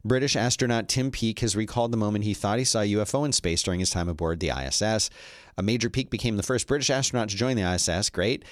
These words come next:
While he was on board, he saw, quote, "three lights moving in formation" before they were joined by a fourth. "We were perplexed until we realized that what we thought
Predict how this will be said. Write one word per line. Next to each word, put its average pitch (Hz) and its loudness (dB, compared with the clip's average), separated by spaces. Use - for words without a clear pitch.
While 107 2
he 113 2
was 120 2
on 117 0
board, 143 2
he 131 2
saw, 107 2
quote, 104 -2
"three 139 0
lights 78 2
moving 113 2
in 110 0
formation" 98 0
before 101 -2
they 92 2
were 90 0
joined 95 -4
by 65 -6
a 64 -6
fourth. - -6
"We 131 2
were 160 0
perplexed 175 -2
until 117 0
we 143 2
realized 135 2
that 107 0
what 120 2
we 120 0
thought 165 0